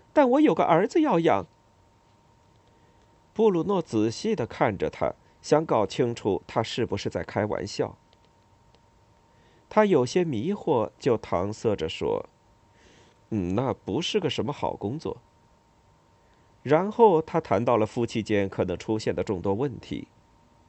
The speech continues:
他的母亲一直在跟父亲吵架，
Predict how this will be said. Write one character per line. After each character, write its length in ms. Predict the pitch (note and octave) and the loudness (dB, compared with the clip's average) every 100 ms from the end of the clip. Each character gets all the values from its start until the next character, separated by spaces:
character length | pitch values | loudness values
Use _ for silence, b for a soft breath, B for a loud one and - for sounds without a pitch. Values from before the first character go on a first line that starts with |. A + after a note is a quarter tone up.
| _ _ _ b b b _ _ | _ _ _ b b b _ _
他 140 | - | 0
的 140 | A2+ A2 | 2 2
母 240 | G2+ F#2 | 0 -2
亲 300 | F#2+ A2+ G#2+ | -2 -4 -4
一 160 | A#2+ D3 | -2 -4
直 160 | G#2+ G#2 | -2 -2
在 160 | A#2 | -2
跟 180 | G2 G#2 | -2 -4
父 220 | - G#2+ | -2 -4
亲 180 | F#2+ F2 | -4 -6
吵 280 | D#2+ D2+ G#1+ | -6 -6 -4
架， 260 | G#2+ F#2+ | -6 -8